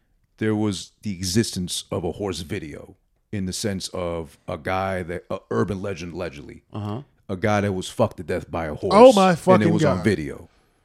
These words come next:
Speaker 3: I've never seen that.
Speaker 2: I've heard of it, but I've, n-, I, yeah, you just unlocked.
Speaker 1: <laughs>
Speaker 2: Like, I've heard, I was in middle school,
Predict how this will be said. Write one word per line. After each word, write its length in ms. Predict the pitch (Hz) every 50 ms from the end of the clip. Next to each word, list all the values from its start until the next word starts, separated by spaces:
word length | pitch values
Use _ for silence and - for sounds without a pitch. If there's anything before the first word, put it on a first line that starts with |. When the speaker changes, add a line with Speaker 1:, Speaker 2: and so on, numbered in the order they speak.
| _ _ -
Speaker 3:
I've 160 | 139 143 135
never 420 | 139 143 156 165 160 156 156 143 123
seen 280 | 113 - - 147 139 127
that. 180 | 117 107 104 -
Speaker 2:
I've 180 | - 247 233 113
heard 320 | 131 135 165 175 185 175
of 140 | 156 135 120
it, 120 | 127 117 110
but 120 | 123 120
I've, 240 | 131 143 147 139 135
n-, 180 | 139 139 131 - -
I, 160 | - 110 110 - - - - - - - - - - - 57 _ _ _ _ _ _
yeah, 220 | - 131 143 151 139
you 240 | 135 131 143 165
just 260 | 156 160 185 165 - -
unlocked. 640 | 156 151 139 139 139 147 156 143 135 - - - - -
Speaker 1:
<laughs> 60 | - - - - - 123 - - 175 - - - - - - -
Speaker 2:
Like, 220 | 135 135 117 -
I've 200 | - 139 139 131
heard, 380 | - - 151 175 185 190 180 151
I 60 | 131
was 140 | 131 131 127
in 100 | 143 147
middle 220 | 156 175 175 165
school, 440 | 143 - - 139 120 117 113 120 131